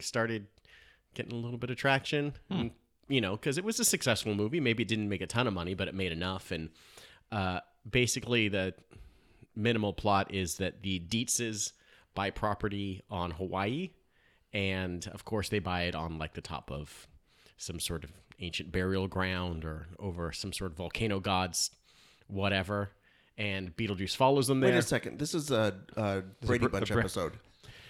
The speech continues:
Speaker 1: They probably <laughs> use some of that script. I mean, you know, to, uh, to make, uh, you know, a Beetlejuice movie.
Speaker 2: Yeah.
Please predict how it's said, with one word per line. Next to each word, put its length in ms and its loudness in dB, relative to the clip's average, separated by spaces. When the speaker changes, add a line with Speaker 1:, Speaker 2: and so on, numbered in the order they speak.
Speaker 1:
They 100 8
probably 500 6
<laughs> 260 6
use 260 4
some 180 4
of 80 4
that 220 4
script. 500 2
I 120 4
mean, 300 4
you 100 2
know, 180 -4
to, 280 -2
uh, 360 -2
to 140 4
make, 400 2
uh, 40 -8
you 240 -16
know, 60 -12
a 80 -2
Beetlejuice 380 2
movie. 180 2
Speaker 2:
Yeah. 120 8